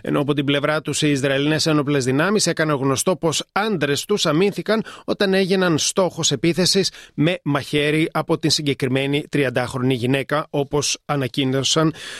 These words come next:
το, οι ένοπλες δυνάμεις. Τουλάχιστον είκοσι άνθρωποι τραυματίστηκαν τη νύχτα της, ε, Τρίτης σε επιδρομές ρωσικών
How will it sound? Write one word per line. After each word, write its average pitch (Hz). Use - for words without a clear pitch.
το, 156
οι 143
ένοπλες 147
δυνάμεις. 123
Τουλάχιστον 143
είκοσι 160
άνθρωποι 196
τραυματίστηκαν 180
τη 185
νύχτα 190
της, -
ε, 165
Τρίτης 202
σε 190
επιδρομές 175
ρωσικών 202